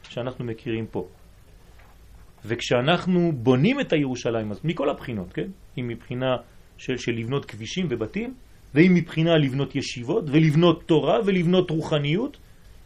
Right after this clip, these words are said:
ול-, ולגדל, ולשמח, וללכת לרקוד עם עם ישראל, כל זה נקרא לבנות את ירושלים, להתחתן, כל המשמח חתן וכלה כאילו בנה אחת מחורבות ירושלים,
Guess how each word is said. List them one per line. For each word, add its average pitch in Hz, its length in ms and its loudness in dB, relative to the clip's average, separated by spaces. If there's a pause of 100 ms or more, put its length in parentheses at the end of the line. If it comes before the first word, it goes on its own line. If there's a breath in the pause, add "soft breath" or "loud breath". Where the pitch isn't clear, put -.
(260)
ול-, 175 440 6
ולגדל, 165 640 6
ולשמח, 170 880 4 (180)
וללכת 180 480 4
לרקוד 190 400 4
עם 190 120 4
עם 180 220 4
ישראל, 160 640 2 (1500)
כל 254 200 6
זה 240 100 4
נקרא 175 300 4
לבנות 151 360 6
את 143 100 -4
ירושלים, 127 540 -4 (260 soft breath)
להתחתן, 175 800 6 (1080)
כל 160 160 6
המשמח 175 540 4
חתן 180 480 4
וכלה 175 340 6
כאילו 185 280 0
בנה 175 400 8
אחת 180 260 2
מחורבות 170 540 2
ירושלים, 151 720 0